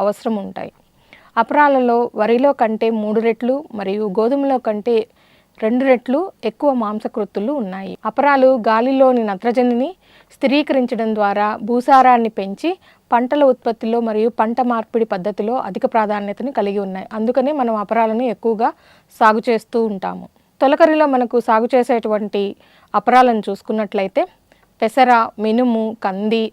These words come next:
అలసంద, సోయా చిక్కుడు మరియు ఉలవలని ఎక్కువగా సాగు చేస్తూ ఉంటారు. ఈ తొలకరిలో వేసినటువంటి అపరాలను ఆశించే పురుగుల గురించి ఇప్పుడు తెలుసుకుందాం. తొలకరిలో వేసినటువంటి అపరాలలో ఆశించే పురుగులు మొట్టమొదటిగా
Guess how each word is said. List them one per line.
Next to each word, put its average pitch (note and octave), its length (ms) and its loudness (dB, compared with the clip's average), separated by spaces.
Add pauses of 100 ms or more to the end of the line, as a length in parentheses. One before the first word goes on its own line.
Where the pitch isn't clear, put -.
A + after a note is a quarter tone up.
అలసంద, A3+ 420 -2 (200)
సోయా A3+ 220 2 (120)
చిక్కుడు A3+ 360 -4
మరియు G#3+ 280 -4
ఉలవలని A3 420 -2 (580)
ఎక్కువగా B3 460 -2
సాగు F#3+ 300 -2
చేస్తూ G#3 280 -8 (100)
ఉంటారు. F#3 360 -12 (600)
ఈ B3 120 -4
తొలకరిలో D4+ 560 6
వేసినటువంటి A#3 720 0 (220)
అపరాలను B3 500 4 (220)
ఆశించే A3 500 -4
పురుగుల B3 380 0
గురించి A3 340 -2 (180)
ఇప్పుడు B3+ 240 -6
తెలుసుకుందాం. F#3+ 560 -6 (460)
తొలకరిలో C#4+ 540 4 (180)
వేసినటువంటి G#3+ 720 -2 (260)
అపరాలలో A3 540 0 (400)
ఆశించే A3+ 500 -2 (400)
పురుగులు B3+ 380 0 (640)
మొట్టమొదటిగా A#3+ 580 0